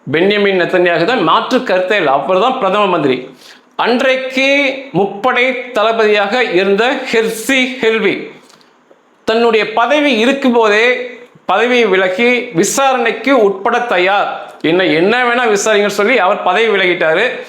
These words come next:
அதுக்கப்புறம் வந்தவர் தான் ஏயால் ஜமீர், இன்றைய முப்படை தளபதி. அன்றைக்கு ராணுவ அமைச்சராக இருந்த யோவ் காலண்ட்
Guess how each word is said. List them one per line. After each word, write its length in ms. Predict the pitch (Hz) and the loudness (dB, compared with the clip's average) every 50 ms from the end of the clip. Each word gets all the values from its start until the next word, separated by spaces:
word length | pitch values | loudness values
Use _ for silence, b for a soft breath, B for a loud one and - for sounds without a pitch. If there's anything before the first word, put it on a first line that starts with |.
| B B B B _ _ | B B B B _ _
அதுக்கப்புறம் 560 | 147 165 202 196 - 208 196 - 240 233 214 | -4 -4 -2 -2 -2 -2 -2 0 0 0 0
வந்தவர் 340 | 208 190 185 190 180 180 175 | 0 2 2 2 2 2 2
தான் 260 | 185 220 247 262 240 - - 175 143 | 2 0 0 0 -2 -4 -6 -4 -2
ஏயால் 460 | 156 185 214 220 220 220 226 214 190 160 139 160 | 0 0 2 2 2 2 2 0 -2 -2 -2 0
ஜமீர், 500 | 180 180 196 208 185 151 - - - - | 0 0 2 0 0 -2 -4 -6 -8 -2
இன்றைய 300 | - 151 160 190 190 175 | 0 0 2 2 2 0
முப்படை 300 | 165 165 151 208 202 175 | 0 -2 -2 -2 -2 -2
தளபதி. 440 | 147 147 143 131 127 120 120 - - B B B B B B B B B - | 0 -2 -2 0 -2 -4 -6 -6 -12 B B B B B B B B B -4
அன்றைக்கு 880 | 165 208 254 254 285 277 277 - - 277 294 285 285 294 269 208 - - - | -2 -2 0 0 0 0 -2 0 0 0 2 2 2 2 0 -2 -6 -10 -4
ராணுவ 440 | 147 170 180 208 247 262 262 254 247 | 0 2 2 4 4 2 2 2 2
அமைச்சராக 520 | 226 220 226 220 220 - 226 214 202 196 196 | 2 2 0 -2 -2 -2 0 0 0 0 0
இருந்த 260 | 196 185 185 226 247 | 0 0 0 0 0
யோவ் 640 | 226 160 143 143 165 208 240 262 262 247 170 - 165 | -2 -2 -2 0 2 4 4 4 4 2 0 -2 -2
காலண்ட் 360 | 185 190 196 185 156 - | 0 0 0 0 -2 -4